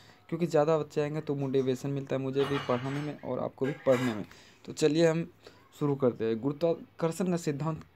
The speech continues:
किसने दिया था? अब देखिए, बहुत, बहुत इंपॉर्टेंट है question ये, गुरुत्वाकर्षण का सिद्धांत किसने दिया? अगर नहीं जान रहे तो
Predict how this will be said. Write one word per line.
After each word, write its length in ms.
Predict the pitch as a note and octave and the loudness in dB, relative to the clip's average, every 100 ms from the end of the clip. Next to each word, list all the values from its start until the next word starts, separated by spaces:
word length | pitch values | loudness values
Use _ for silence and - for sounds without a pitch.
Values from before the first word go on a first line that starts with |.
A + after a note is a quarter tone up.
| _ _ | _ _
किसने 360 | F3 - F3 D#3+ | -8 0 2 2
दिया 180 | A#2+ - | 0 -4
था? 180 | - - - - - - - | -6 -12 -20 -20 -20 -20 -8
अब 140 | C#3+ D3+ | -4 0
देखिए, 260 | F3 F3+ | 0 0
बहुत, 340 | D3+ D3+ E3+ - | 0 -2 -2 -4
बहुत 220 | D3+ D3+ | -6 -4
इंपॉर्टेंट 460 | C#3+ C#3+ C#3 C#3 D#3 | -4 -2 -2 -2 -4
है 60 | D3+ | -4
question 360 | C#3+ C#3 C#3+ | -6 -6 -6
ये, 80 | C#3+ | -4
गुरुत्वाकर्षण 680 | C#3 C#3 - C#3 C#3 C#3+ C#3 | -4 -6 -4 -4 -4 -4 -4
का 160 | C#3 - | -2 -2
सिद्धांत 380 | - C#3 C#3 C#3 | -2 -2 0 -2
किसने 280 | C#3+ D3 D3 | -4 -6 -4
दिया? 160 | C#3+ - | -4 -2
अगर 280 | C#3+ E3 | 0 0
नहीं 220 | D#3+ D3+ C#3+ | -2 -4 -4
जान 180 | C#3 C#3 | -6 -6
रहे 80 | |
तो 180 | C#3+ D3+ | -6 -6